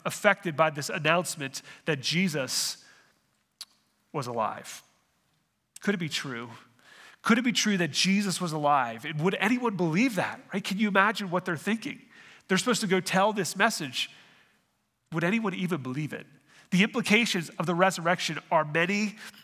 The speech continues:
and are of eternal significance. Again, Danny Akin offers three optional beliefs about the resurrection.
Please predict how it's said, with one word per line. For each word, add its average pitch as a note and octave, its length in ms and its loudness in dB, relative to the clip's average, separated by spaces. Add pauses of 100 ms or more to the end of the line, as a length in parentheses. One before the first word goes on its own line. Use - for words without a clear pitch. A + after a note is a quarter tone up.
(100)
and F#3 140 4
are F3 340 4
of F3+ 100 0
eternal F3+ 440 0
significance. - 920 -4 (840)
Again, E3 240 2
Danny F3+ 300 2
Akin F3+ 160 0
offers E3 360 2
three G#3 420 0 (320)
optional F3+ 420 2
beliefs D#3+ 440 2
about D#3+ 260 4
the E3 60 -6
resurrection. C#3 580 -2